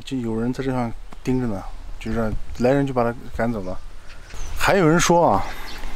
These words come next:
这个景区里面要设置更多的垃圾桶，让大家方便去扔垃圾。但其实这个根本就解决不了根本问题的。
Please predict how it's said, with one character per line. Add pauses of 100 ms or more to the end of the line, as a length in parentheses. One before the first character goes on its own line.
(160)
这
个
景
区
里
面
要
设
置 (140)
更
多
的
垃
圾
桶， (720)
让
大
家
方
便
去 (540)
扔
垃
圾。 (640)
但
其
实
这
个
根
本
就
解
决
不
了
根
本
问
题
的。